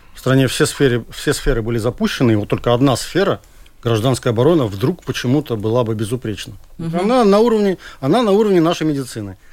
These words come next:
Speaker 1: И так и нужно к этому, ко всему, э, относиться, и так это и воспринимать. Вот
Speaker 2: Мгм.
Speaker 1: как наша медицина сработала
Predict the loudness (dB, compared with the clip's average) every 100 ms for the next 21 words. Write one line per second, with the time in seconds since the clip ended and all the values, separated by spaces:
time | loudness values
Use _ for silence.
0 | -20 _ -10 -4 -2 0 0 0 -4 -4
1 | -2 -4 -6 -12 -4 -2 0 0 -2 -4
2 | -4 -4 -4 -4 -6 -6 -6 -2 -2 0
3 | 0 0 -2 -2 -2 -4 -10 -12 -8 -2
4 | 0 0 0 2 0 2 0 2 0 0
5 | -2 -6 -10